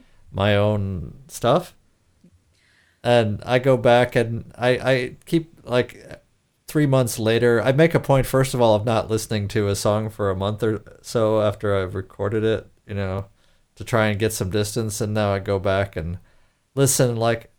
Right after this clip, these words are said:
"Oh, this one was really good. How come no one liked it?" Or, or, "Wow, that, this one is pretty bad." <laughs>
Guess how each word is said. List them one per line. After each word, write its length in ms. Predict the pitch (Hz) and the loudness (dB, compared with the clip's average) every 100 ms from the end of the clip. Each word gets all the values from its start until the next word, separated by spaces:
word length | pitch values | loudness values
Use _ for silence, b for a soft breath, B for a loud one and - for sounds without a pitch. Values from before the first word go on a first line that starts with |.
| _ _ _ _ _ - | _ _ _ _ _ -10
"Oh, 280 | 180 226 131 | -4 -2 -2
this 300 | 175 202 - | -2 -4 -4
one 140 | 214 | -2
was 220 | 185 147 | 0 0
really 300 | 151 160 156 | 0 2 2
good. 300 | 143 180 220 | 0 0 2
How 140 | 117 143 | 2 0
come 200 | 151 147 | -2 -2
no 160 | 151 | 0
one 160 | 147 143 | 2 2
liked 300 | 139 170 170 | 0 0 0
it?" 100 | 113 | 0
Or, 140 | 110 | 0
or, 220 | - 123 123 | -2 0 2
"Wow, 360 | 127 139 107 | 2 2 2
that, 300 | 113 - - _ _ - | -2 -6 -10 _ _ -10
this 240 | 135 - | -8 -6
one 140 | 165 143 | -4 -2
is 340 | 104 104 - _ _ - | -2 -6 -10 _ _ -8
pretty 180 | 131 107 | -4 -2
bad." 400 | 104 143 156 110 | 0 2 2 4
<laughs> 500 | 131 - 131 131 | 4 4 0 0